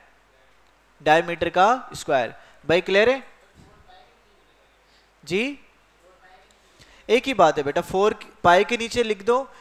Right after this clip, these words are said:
या तो आप इसको डी के नीचे लिख दो, एक ही बात है, क्योंकि डिनोमिनेटर में है ना, बात समझा रही है? आंसर क्या आएगा आपका, एक ही आएगा। क्लियर है? आप इसको ऐसे भी लिख सकते हो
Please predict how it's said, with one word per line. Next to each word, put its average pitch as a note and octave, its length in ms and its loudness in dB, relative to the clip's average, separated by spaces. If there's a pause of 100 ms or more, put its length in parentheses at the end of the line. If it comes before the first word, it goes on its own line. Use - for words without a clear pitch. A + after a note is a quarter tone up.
(160)
या E3+ 180 4
तो F#3+ 140 0
आप F#3+ 160 2
इसको G#3+ 320 -4
डी F3 200 -6
के G#3+ 120 -4
नीचे G3+ 220 -6
लिख F#3 180 -6
दो, G3 100 -2
एक F3 200 -2
ही F3 80 -8
बात A2+ 280 -6
है, G#2+ 120 -16 (340)
क्योंकि G#3 200 0
डिनोमिनेटर G3 640 -2
में E3+ 120 -6
है F3+ 60 -4
ना, C4 140 -2
बात E3 180 2
समझा F3+ 240 0
रही A#3 160 -2
है? D#3+ 120 -6
आंसर D#3+ 300 -6
क्या F#3 160 2
आएगा E3 200 2
आपका, G#3+ 320 -2 (320)
एक D3 180 -8
ही B2+ 120 -8
आएगा। G#2+ 300 -8 (300)
क्लियर A3 200 2
है? C4+ 80 -2 (220)
आप F#3 160 4
इसको A3+ 180 -2
ऐसे A3+ 200 2
भी A#3 100 -4
लिख G#3+ 160 -4
सकते - 320 -8
हो A#2 160 -10